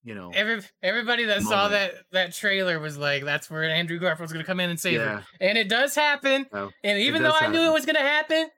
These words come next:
Speaker 2: I still
Speaker 1: Yeah.
Speaker 2: fucking loved it, and I
Speaker 1: Yeah,
Speaker 2: still
Speaker 1: you don't
Speaker 2: fucking
Speaker 1: give a
Speaker 2: cried.
Speaker 1: fuck
Speaker 2: I
Speaker 1: because
Speaker 2: didn't
Speaker 1: it
Speaker 2: give a
Speaker 1: hap-, be-,
Speaker 2: single fuck
Speaker 1: yeah.
Speaker 2: that I knew it was gonna
Speaker 1: Nah.
Speaker 2: happen. It was
Speaker 1: Yeah,
Speaker 2: great.
Speaker 1: nah, you don't care 'cause it, it's a,
Speaker 2: <laughs>
Speaker 1: such a great moment and such a good payoff for,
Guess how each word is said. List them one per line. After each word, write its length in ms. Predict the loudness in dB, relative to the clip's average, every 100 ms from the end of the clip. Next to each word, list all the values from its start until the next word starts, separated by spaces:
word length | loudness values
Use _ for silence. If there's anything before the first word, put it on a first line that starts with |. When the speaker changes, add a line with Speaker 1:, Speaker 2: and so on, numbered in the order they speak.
| _
Speaker 2:
I 160 | -2 -2
still 340 | -2 0 2
Speaker 1:
Yeah. 40 | 2
Speaker 2:
fucking 420 | 2 0 2 2
loved 240 | 2 2
it, 180 | 2 0
and 120 | 0
I 60 | 0 2
Speaker 1:
Yeah, 100 | 4
Speaker 2:
still 200 | 2 2
Speaker 1:
you 60 | 2
don't 60 |
Speaker 2:
fucking 120 | 4
Speaker 1:
give 120 | 4 4
a 40 |
Speaker 2:
cried. 220 | 4 2
Speaker 1:
fuck 300 | 4 4 4 0 -4
Speaker 2:
I 40 | 2
Speaker 1:
because 40 |
Speaker 2:
didn't 220 | 4 4
Speaker 1:
it 40 | 4
Speaker 2:
give 40 |
a 40 |
Speaker 1:
hap-, 220 | 6 4 2
be-, 60 |
Speaker 2:
single 280 | -2 0 0
fuck 80 | 2
Speaker 1:
yeah. 240 | 2 2 2
Speaker 2:
that 100 | 0
I 100 | 2
knew 160 | 0
it 40 | 0
was 120 | 0
gonna 160 | 0 2
Speaker 1:
Nah. 100 | 4
Speaker 2:
happen. 360 | 4 2 -2 _
It 200 | 0 2 2
was 240 | -2 0
Speaker 1:
Yeah, 100 | 0
Speaker 2:
great. 80 | 2
Speaker 1:
nah, 180 | 2 0
you 180 | 0
don't 180 | -4 -4
care 260 | -2 -2 -2
'cause 180 | -6 -6
it, 180 | -6 -6
it's 180 | -6 -6
a, 60 |
Speaker 2:
<laughs> 0 |
Speaker 1:
such 260 | -6 -6 -4
a 60 |
great 340 | -6 -4 -4 -2
moment 380 | -2 -2 -2 -4
and 120 | -8
such 120 | -12
a 60 | -12
good 220 | -10 -10
payoff 440 | -6 -4 -2 -4 -6
for, 360 | -8 -8 -8